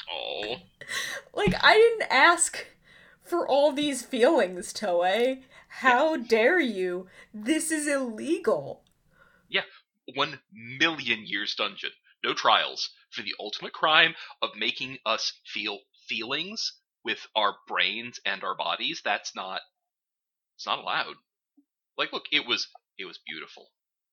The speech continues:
Speaker 1: It was poetic. Again, it was very good. But just, dang. Like, you know there were some kids who, uh, watching it at home who are just, like,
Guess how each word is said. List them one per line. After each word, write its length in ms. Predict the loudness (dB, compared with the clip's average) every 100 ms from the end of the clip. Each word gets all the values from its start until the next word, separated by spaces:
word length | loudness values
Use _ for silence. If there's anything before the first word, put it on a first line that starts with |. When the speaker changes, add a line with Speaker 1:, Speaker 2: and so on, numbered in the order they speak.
| _ -8
Speaker 1:
It 120 | -8
was 120 | -8
poetic. 520 | -14 -12 -8 -6 -8 -10
Again, 280 | -4 -4 -4 -4
it 200 | -4 -4
was 200 | -10 -10 _ _ -14 0 6
very 480 | 8 6 0 -8 -6
good. 400 | -6 -2 -2 -2 -6 _ _ _ _ _ _ _ _ _ _ _ _ _ -2
But 180 | -2 -2
just, 320 | -2 -2 -2 _ _ -4
dang. 420 | 6 6 6 -2 -8 -16 _ _ _ _ _ -10
Like, 100 | -8
you 120 | -6
know 180 | -2 -2
there 120 | 0
were 80 | 0
some 220 | 0 0 -8
kids 420 | -6 -4 -4 -6 -6 _ _
who, 80 | -20 _ -6
uh, 60 | -6 _ _ 2
watching 420 | 4 4 0 0
it 160 | -2 -4 _
at 120 | -6 -2
home 340 | 0 0 -2
who 100 | -8
are 60 | -6
just, 220 | -2 0
like, 140 | 0